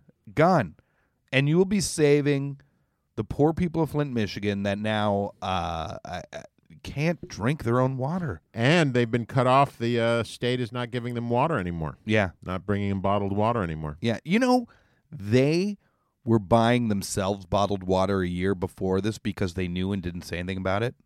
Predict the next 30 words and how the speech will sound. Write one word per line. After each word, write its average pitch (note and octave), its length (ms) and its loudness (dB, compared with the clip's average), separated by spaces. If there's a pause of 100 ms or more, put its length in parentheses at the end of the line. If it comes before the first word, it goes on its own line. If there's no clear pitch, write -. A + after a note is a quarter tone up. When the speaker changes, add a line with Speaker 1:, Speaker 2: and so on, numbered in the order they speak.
(380)
Speaker 2:
The, G#2+ 340 -2
the F#2 560 0
Speaker 1:
Government. F#2 400 -2
Speaker 2:
the G#2 140 -2
government G#2 400 2
of F#2+ 80 -2
Flint? A#2+ 460 -2
Speaker 1:
Yeah. F#2 180 -2
Speaker 2:
Yes, - 460 -6 (160)
I F2 100 -8
did D#2+ 220 -6
know D2+ 140 -8
that. C2 240 -16 (140)
Speaker 1:
Scumbags. - 1040 -8 (240)
Speaker 2:
They G#2+ 340 2
are G#2 260 2
scumbags. E2 680 -4
Speaker 1:
Yeah. G2+ 260 0 (200)
Speaker 2:
Were, E2 440 2 (140)
'cause E2 140 -10
they F2+ 80 -2
all F2+ 120 0
got E2 160 -2
voted D2+ 320 -2
out, D2+ 240 -4
I C2 80 -8
believe. C2 480 -12
Speaker 1:
Yeah, G#2 320 -2
I F2 140 -6
hope. D2+ 300 -10